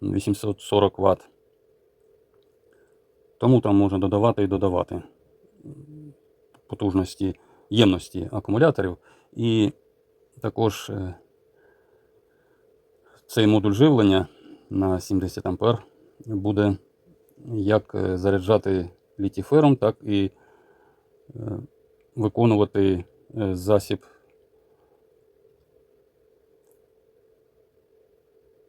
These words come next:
живлення для інверторного генератора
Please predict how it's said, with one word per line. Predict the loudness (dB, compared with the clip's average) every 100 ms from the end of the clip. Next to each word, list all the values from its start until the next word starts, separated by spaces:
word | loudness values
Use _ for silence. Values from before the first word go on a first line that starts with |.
| _ _ -8
живлення | 2 4 6 4 4 2 -2 -10
для | -8 -2 0 2
інверторного | 2 0 0 -2 -2
генератора | -2 0 2 0 0 -2